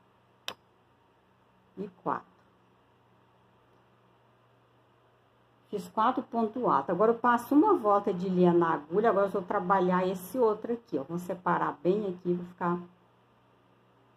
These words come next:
melhor pra trabalhar. Fazer um. Dois.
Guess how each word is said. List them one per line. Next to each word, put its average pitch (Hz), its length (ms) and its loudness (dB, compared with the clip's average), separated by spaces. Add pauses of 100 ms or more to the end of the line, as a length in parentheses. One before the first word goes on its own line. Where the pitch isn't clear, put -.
(920)
melhor 175 380 2
pra 175 140 -12
trabalhar. 170 640 -6 (160)
Fazer 151 340 -8 (160)
um. 160 720 -6 (4000)
Dois. 156 1200 -2